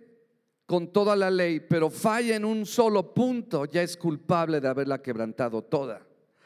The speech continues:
Pues el que dijo, 'No cometerás adulterio', también dijo, 'No mates'. Si no cometas adulterio, pero matas, ya has violado la ley". Es decir, si mientes, pero no cometes adulterio, ya violaste la ley. ¿Sí,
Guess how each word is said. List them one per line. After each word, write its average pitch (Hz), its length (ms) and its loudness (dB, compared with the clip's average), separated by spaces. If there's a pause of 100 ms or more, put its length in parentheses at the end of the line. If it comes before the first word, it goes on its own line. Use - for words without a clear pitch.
(240)
Pues 196 220 4
el 202 160 2
que 208 140 2
dijo, 226 340 2
'No 240 160 2
cometerás 226 640 0
adulterio', 175 580 -2
también 160 320 -2
dijo, 151 240 0
'No 143 140 -2
mates'. - 560 -6 (400)
Si 190 180 0
no 233 160 2
cometas 226 480 0
adulterio, 156 800 0 (320)
pero 147 180 4
matas, 165 400 -2
ya 131 100 2
has 117 140 -4
violado 113 360 -6
la 107 140 -8
ley". 127 360 -8 (520)
Es 185 200 0
decir, 202 580 -2
si - 260 0
mientes, 220 760 -2 (160)
pero 202 200 2
no 240 160 2
cometes 208 540 -2
adulterio, 151 580 -6
ya 175 200 2
violaste 139 520 -4
la 123 140 -8
ley. 156 400 -4
¿Sí, 247 180 -8